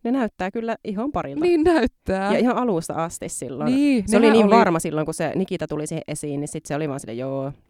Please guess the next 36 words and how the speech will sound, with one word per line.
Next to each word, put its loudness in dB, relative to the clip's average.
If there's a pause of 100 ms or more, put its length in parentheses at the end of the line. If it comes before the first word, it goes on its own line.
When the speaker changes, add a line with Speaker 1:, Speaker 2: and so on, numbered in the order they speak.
Speaker 1:
Tom-, 0
Speaker 2:
Joo, 0
Tom-, -6
Speaker 1:
Tommin -2
pari. -6
Speaker 2:
sitten -6
Tommi -6
oli, -8 (100)
oh -2
yeah. -12 (100)
Speaker 1:
Niin. -2 (360)
Ja -6
Nikita 0
on -4
ihana -4
siis. -10 (600)
Se, -6 (100)
se 0
on 4
mun 2
mielestä -6
niin -4
kuin -6 (240)
todella -6
kaunis -6
ja -8
sit -10
se -6
on -2
musta -8
ihanan -6
näköinen -10
ilman -8
meikkiä. -10
Speaker 2:
Niin 0
on. -4